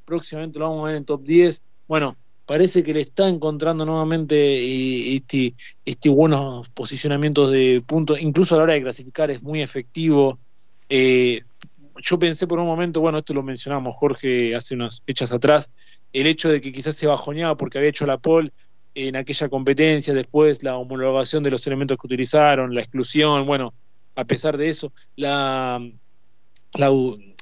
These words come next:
la fecha suspendida, mejor dicho, de Emilia Romagna, donde es un circuito que también le cae muy bien y no haber podido correr, bueno, eh, ya está sexto en el campeonato. Y quiero sumar esto también, eh, que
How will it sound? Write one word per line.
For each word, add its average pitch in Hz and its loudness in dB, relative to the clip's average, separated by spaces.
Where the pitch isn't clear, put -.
la 110 -8
fecha - -6
suspendida, 139 -2
mejor 113 -10
dicho, 139 -2
de 120 0
Emilia 139 0
Romagna, 131 -2
donde 127 0
es - -8
un 170 -2
circuito 156 0
que 143 -4
también 156 0
le 151 4
cae 165 2
muy 156 -2
bien 165 -2
y 156 -6
no 156 -4
haber 156 -2
podido 156 2
correr, 151 2
bueno, 151 0
eh, 135 -2
ya 147 0
está 160 -2
sexto - -2
en 127 -12
el 127 -14
campeonato. 123 -8
Y 135 -8
quiero 180 6
sumar 165 -2
esto 165 0
también, 165 0
eh, - -18
que 139 -2